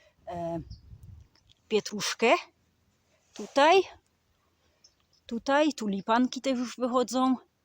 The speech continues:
Pietruszka też, tylko że pietruszka jeszcze nie wychodzi. Mam po-, posianą, co już wychodzi w, e, doniczce, ustewka na parapecie.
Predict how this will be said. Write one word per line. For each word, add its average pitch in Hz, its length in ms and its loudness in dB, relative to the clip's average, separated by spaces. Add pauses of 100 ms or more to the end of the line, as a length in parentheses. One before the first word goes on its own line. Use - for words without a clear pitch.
(800)
Pietruszka 214 500 -4
też, 254 280 -2
tylko 214 220 -8
że 208 220 -4
pietruszka 226 500 -4
jeszcze 208 280 0
nie 240 120 2
wychodzi. 254 420 2
Mam 214 220 2
po-, 202 160 -6 (320)
posianą, 220 840 2 (460)
co 240 140 2
już 214 220 4
wychodzi 220 640 4
w, 202 300 -2 (1000)
e, 190 200 4
doniczce, 233 680 4 (240)
ustewka 214 640 0 (320)
na 220 100 -6
parapecie. 220 580 0